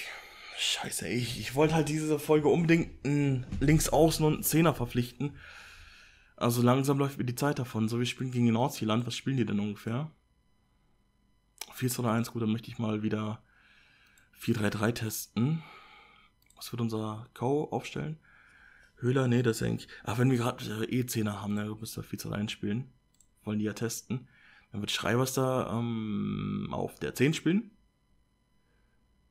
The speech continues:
Um ihn dort zu testen. Strohengel wäre fit. Tommy fit.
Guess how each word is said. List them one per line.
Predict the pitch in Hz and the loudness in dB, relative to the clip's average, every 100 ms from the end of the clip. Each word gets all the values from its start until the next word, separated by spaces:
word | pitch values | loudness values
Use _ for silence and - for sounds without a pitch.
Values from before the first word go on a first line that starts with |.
| _ _ _ _ _ | _ _ _ _ _
Um | 107 107 | 2 6
ihn | 101 101 | 6 6
dort | 104 120 | 4 4
zu | 123 | 0
testen. | 123 123 - - 147 147 | 0 0 -4 -4 -4 -4
Strohengel | - - 120 127 120 113 107 | -6 0 2 4 4 4 2
wäre | 110 104 | -2 -6
fit. | - - 185 180 - - - - - - - _ _ _ _ _ _ _ _ _ _ _ _ _ _ _ | -14 -2 0 0 -8 -10 -10 -10 -12 -16 -20 _ _ _ _ _ _ _ _ _ _ _ _ _ _ _
Tommy | - 120 135 135 | -4 -2 0 -2
fit. | - 131 131 - - - - - - - - | -4 -6 -6 -10 -10 -10 -14 -16 -18 -20 -20